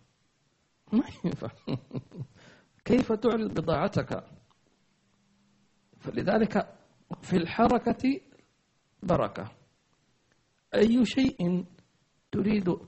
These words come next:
بركته تحرك." سبحان الله. حتى قالوا أن الصحة. "كيف تب-، يبارك لك في صحتك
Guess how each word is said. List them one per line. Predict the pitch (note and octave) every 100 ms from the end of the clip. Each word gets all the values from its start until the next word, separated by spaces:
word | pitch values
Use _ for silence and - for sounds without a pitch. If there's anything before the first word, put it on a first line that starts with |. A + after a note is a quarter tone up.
| - -
بركته | F#3 F#3+ - A3+ G3 F#3 A#3 B3 - _ _ _ -
تحرك." | D#3+ - G#3+ F3+ - - - - _ _ _ _ _ _ _ _ _ _ _ _ _
سبحان | - G3+ - F#3 A#2
الله. | A2 G2+ - _ _
حتى | - C#4 - - C#4+ D4+
قالوا | - C4 C4+ C#4+ A#3
أن | B3 A3+
الصحة. | - A3 G3 - A#2+ G2+ - _ _ _ _ _ _ _ _
"كيف | B3 C4 A#3+
تب-، | G#3+ F#3 F3+ -
يبارك | G3 F#3 F#3+ A3 F#3+
لك | G3 F#3+
في | F#3 F3
صحتك | - D3+ F3 A3 A3